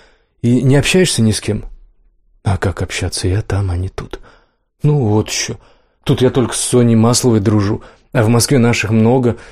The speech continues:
Матвеева, Короткова. Ни с Матвеевой, ни с Коротковой. Я Серёжу иногда вижу здесь, не в Москве. С Анохиным? С Анохиным. И тут же вспомнил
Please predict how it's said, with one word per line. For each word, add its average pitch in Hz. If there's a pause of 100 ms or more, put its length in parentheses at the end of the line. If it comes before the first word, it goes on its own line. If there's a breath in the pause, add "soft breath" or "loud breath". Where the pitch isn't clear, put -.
(140 loud breath)
Матвеева, 117
Короткова. 127 (280)
Ни 104
с -
Матвеевой, 110
ни 101
с -
Коротковой. - (640)
Я 101
Серёжу 95
иногда 95
вижу 92
здесь, 95 (280)
не 98
в 90
Москве. - (920)
С -
Анохиным? 117 (880)
С -
Анохиным. 92 (580)
И 107
тут 113
же 104
вспомнил 110